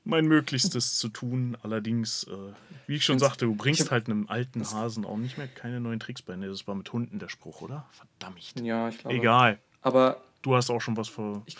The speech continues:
Speaker 2: ich glaub schon, dass man das auch alten Hasen oder Häsinnen oder wie ist die weibliche Form von Hase? Ich weiß es nicht. Was ist denn die weibliche Hase? Ist das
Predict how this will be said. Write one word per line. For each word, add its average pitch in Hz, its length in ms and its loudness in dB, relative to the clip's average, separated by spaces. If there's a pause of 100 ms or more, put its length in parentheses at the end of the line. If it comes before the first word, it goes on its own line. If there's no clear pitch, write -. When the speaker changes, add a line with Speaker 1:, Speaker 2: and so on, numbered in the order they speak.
Speaker 2:
ich - 80 -8
glaub 175 220 8
schon, 151 180 8
dass - 160 6
man 123 120 2
das 117 180 -2
auch - 280 -4
alten 127 360 2
Hasen 139 560 -4 (300)
oder 113 160 -4
Häsinnen 143 640 -2
oder - 340 -10
wie 127 200 -12
ist 143 160 -14
die 120 100 -10
weibliche 131 320 -8
Form 135 220 -8
von 123 120 -12
Hase? 151 320 -10
Ich - 160 -20
weiß - 160 -12
es 117 120 -16
nicht. 165 200 -6 (340)
Was - 100 -20
ist - 80 -10
denn 170 80 6
die 120 100 -2
weibliche 113 420 0
Hase? 139 220 -6
Ist - 160 -10
das - 180 -16